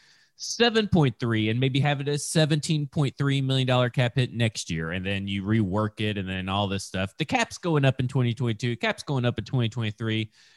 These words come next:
I've been a big proponent of it doesn't matter what those years' cap hits are. You can always work a way around it, add stuff, restructure,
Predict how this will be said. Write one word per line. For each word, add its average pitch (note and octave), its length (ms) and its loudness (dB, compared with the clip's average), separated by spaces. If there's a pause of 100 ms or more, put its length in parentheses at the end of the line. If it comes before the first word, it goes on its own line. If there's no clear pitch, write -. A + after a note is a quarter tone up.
(580)
I've D3+ 180 2
been E3+ 120 4
a D#3 40 4
big E3+ 240 0
proponent D3+ 480 0
of A2+ 280 2 (100)
it A3 160 0
doesn't F3+ 320 2
matter C#3 580 0 (680)
what C3+ 340 2
those C3+ 340 6
years' B2+ 320 6
cap A#2+ 280 2
hits - 260 -2
are. A2+ 200 2
You B2 180 -2
can B2+ 160 -4
always B2 420 4
work A#2+ 240 -2
a - 20 2
way A2+ 220 4
around B2 400 2
it, G#2+ 100 2
add A2 280 2
stuff, A#2 420 0
restructure, A2 880 -4